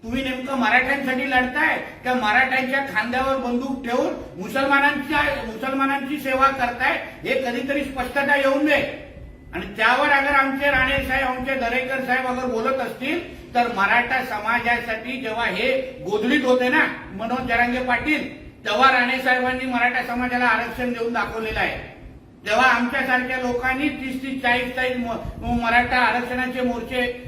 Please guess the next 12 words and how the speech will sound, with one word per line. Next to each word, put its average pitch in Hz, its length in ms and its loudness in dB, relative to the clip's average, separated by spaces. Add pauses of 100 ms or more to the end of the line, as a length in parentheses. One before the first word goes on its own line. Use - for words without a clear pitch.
(120)
अ, 240 180 4
घेतलेले 214 440 0
आहेत. 214 200 4 (160)
मराठा 240 340 0
समाजासाठी 240 600 -2
आम्ही 233 300 0
लढलेलो 233 360 -4
आहे. 220 180 2 (920)
म्हणून 220 180 -2
आम्हाला 226 480 2
मराठा 247 560 0
समाज 247 260 2